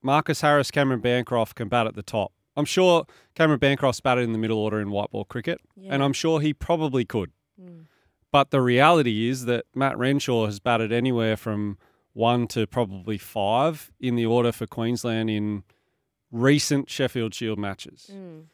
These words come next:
Speaker 1: So I, I've just got no doubt that that's come into play, uh,
Speaker 2: Yeah,
Speaker 1: as far
Speaker 2: okay.
Speaker 1: as this. It, it may, had it been a genuine decision on who is opening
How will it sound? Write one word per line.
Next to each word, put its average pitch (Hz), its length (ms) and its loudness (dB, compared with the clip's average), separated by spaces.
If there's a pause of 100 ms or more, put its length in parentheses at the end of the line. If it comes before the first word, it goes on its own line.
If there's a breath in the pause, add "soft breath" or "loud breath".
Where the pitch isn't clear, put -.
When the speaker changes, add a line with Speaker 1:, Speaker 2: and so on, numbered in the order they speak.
(240)
Speaker 1:
So 131 360 2
I, - 560 -8
I've 143 60 2
just 170 180 0
got 143 140 4
no 123 180 2
doubt 113 260 0
that 113 80 -10
that's 104 240 -6
come 107 180 -6
into 98 180 -6
play, 92 380 -8 (180)
uh, - 80 -14
Speaker 2:
Yeah, 196 100 -12
Speaker 1:
as 196 120 -10
far 107 180 -2
Speaker 2:
okay. 104 60 -2
Speaker 1:
as 92 100 -8
this. 107 200 -8
It, 127 180 -4
it 139 200 -6
may, 131 380 2 (280 soft breath)
had 170 360 4
it 160 220 0
been 139 400 2
a 123 160 -2
genuine 151 560 4
decision 117 580 -2 (260 soft breath)
on 117 440 0
who 143 180 4
is 139 180 2 (140)
opening 131 680 2